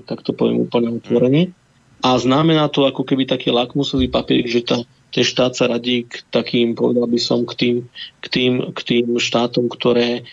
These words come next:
ktoré majú štandardizované vzťahy. Napríklad v rámci diplomácie, dojenom diplomatického zboru, to znamená tým prvým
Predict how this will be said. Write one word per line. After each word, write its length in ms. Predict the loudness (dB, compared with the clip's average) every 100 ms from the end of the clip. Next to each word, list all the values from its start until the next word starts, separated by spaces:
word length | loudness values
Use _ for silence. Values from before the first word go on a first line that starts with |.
| _ _
ktoré 160 | 0 2
majú 240 | 4 2
štandardizované 800 | 0 -2 0 0 0 0 0 0
vzťahy. 640 | -2 -2 -2 0 -2 -4 -2
Napríklad 640 | -2 0 -2 0 -2 -4 _ -20 -6
v 40 | 0
rámci 240 | 2 2
diplomácie, 1040 | 0 -2 2 0 0 -4 -4 0 0 -2 -6 _ _ _ -2 -2 -2 0
dojenom 480 | 2 4 2 -2 -4
diplomatického 800 | -4 -2 0 0 -2 -2 0 0
zboru, 560 | 0 0 2 4 2
to 80 | 0
znamená 320 | 0 2 2
tým 240 | 2 0 2
prvým 480 | 0 2 0 0